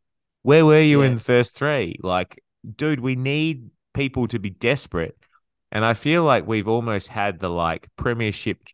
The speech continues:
Speaker 1: hangover without winning a premiership. Like, these guys are
Speaker 2: Oh,
Speaker 1: like,
Speaker 2: yeah.
Speaker 1: "Oh, we, we won a final last year. Like, we are killing it." And it's like,
Speaker 2: Yeah.
Speaker 1: "You guys are not killing it. You guys are getting fucking flogged at the moment."
Speaker 2: It is a good rea-, uh, like, it's a good reality check.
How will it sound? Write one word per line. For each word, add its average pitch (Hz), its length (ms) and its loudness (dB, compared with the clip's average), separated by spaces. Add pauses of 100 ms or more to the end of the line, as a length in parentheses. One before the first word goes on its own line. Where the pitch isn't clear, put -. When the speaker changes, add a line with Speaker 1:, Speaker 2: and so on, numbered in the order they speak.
(580)
Speaker 1:
hangover 107 520 4
without 107 360 6
winning 110 240 2
a 104 40 2
premiership. 123 600 -2 (680)
Like, 113 140 0
these 127 160 4
guys 139 220 10
are 233 60 8
Speaker 2:
Oh, 226 40 8
Speaker 1:
like, 104 200 6
Speaker 2:
yeah. 156 300 6
Speaker 1:
"Oh, 101 40 2
we, 160 300 4
we 143 180 2
won 151 200 6
a 90 60 -4
final 131 400 0
last 85 320 -4
year. 95 140 -6
Like, 110 180 -2
we 135 200 -6
are 95 120 -4 (140)
killing 113 420 -6
it." 78 180 -8 (440)
And - 80 -6
it's - 120 -6
like, 185 220 4
Speaker 2:
Yeah. 165 120 -2
Speaker 1:
"You 113 240 0
guys 143 280 4
are 104 60 2
not 98 420 -4
killing 90 320 -8
it. 73 220 -12
You 95 140 -4
guys 101 260 2
are 98 40 0
getting 90 200 0 (180)
fucking 117 360 0
flogged 92 600 -2
at 80 80 -6
the 71 60 -14
moment." 71 500 -10 (260)
Speaker 2:
It 208 140 2
is 294 160 0
a 262 60 -6
good 220 240 -2
rea-, 170 140 2
uh, 147 280 0
like, 139 300 -8
it's 143 160 -10
a 131 40 -8
good 165 220 -4
reality 127 420 -2
check. 113 280 -14